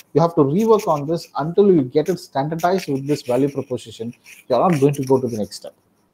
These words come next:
You are going to rework on this again and again. So first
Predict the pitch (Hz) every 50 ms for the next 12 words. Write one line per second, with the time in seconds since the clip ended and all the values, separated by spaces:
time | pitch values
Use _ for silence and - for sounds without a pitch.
0 | _ _ - 123 127 143 170 165 156 143 135 131 151 185 190 190 196 175 - 170
1 | 151 143 139 147 139 - - - - 127 127 120 104 95 - - 92 _ _ _
2 | _ _ _ _ _ _ _ _ _ _ _ _ _ _ _ - - 202 185 -
3 | - - 262 269 269 -